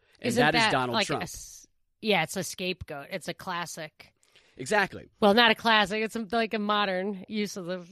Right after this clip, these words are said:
Speaker 2: term scapegoat, where they just, or transference, you know, like, they
Speaker 1: Yeah.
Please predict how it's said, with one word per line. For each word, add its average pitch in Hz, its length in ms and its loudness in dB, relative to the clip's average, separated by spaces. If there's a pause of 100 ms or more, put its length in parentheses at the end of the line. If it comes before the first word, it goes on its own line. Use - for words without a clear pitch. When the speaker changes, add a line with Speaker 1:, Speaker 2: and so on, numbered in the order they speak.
(140)
Speaker 2:
term 196 260 -4
scapegoat, 175 640 -6
where 190 140 2
they 196 160 4
just, 185 240 2 (380)
or 226 140 8
transference, 208 920 0
you 214 60 -2
know, 185 160 0
like, 185 220 -2
they 180 300 0
Speaker 1:
Yeah. 127 260 0